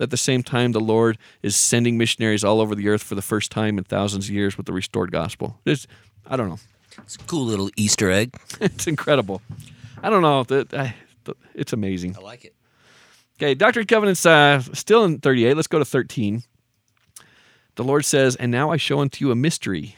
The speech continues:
Speaker 1: a thing which is had in secret chambers." So going back to all things being present in the eyes of the Lord, "to bring to pass even your destruction in process of time." And you're like, "Whoa, wait." So whatever is had in secret chambers is going to bring to pass their destruction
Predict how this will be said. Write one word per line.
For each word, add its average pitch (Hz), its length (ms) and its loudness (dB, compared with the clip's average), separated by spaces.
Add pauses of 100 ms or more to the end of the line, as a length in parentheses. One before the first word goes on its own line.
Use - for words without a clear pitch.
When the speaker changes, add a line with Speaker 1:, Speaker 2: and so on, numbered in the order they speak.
(320)
Speaker 1:
a 107 100 -6
thing 180 340 -4
which 156 240 -4
is 107 180 -4
had 135 300 -4
in 110 140 -4
secret - 400 -6
chambers." 101 480 -2
So 107 140 -4
going 120 260 -2
back 117 280 2
to - 100 -2
all 113 180 2
things 117 300 -2
being 113 200 -4
present 117 320 -2
in 107 80 -6
the 107 140 0
eyes 107 220 -2
of 113 60 -14
the 110 80 -4
Lord, 131 200 -2 (560)
"to 143 100 -4
bring 160 280 2
to 196 80 0
pass 147 460 0
even 147 280 -2
your 131 100 0
destruction 147 720 -2
in 113 160 -4
process 131 600 -2
of 104 160 -8
time." 104 460 -4
And 113 100 -10
you're 110 80 -6
like, - 140 -12
"Whoa, 147 160 -6
wait." 123 360 -4 (800)
So - 180 2
whatever 151 320 4
is 170 100 2
had 156 240 2
in 143 60 -2
secret - 320 -6
chambers 151 400 -2
is 104 100 -6
going 131 200 -2
to 113 40 -2
bring 135 460 -2
to 160 80 -2
pass 135 420 -2
their 123 200 -2
destruction 113 760 -4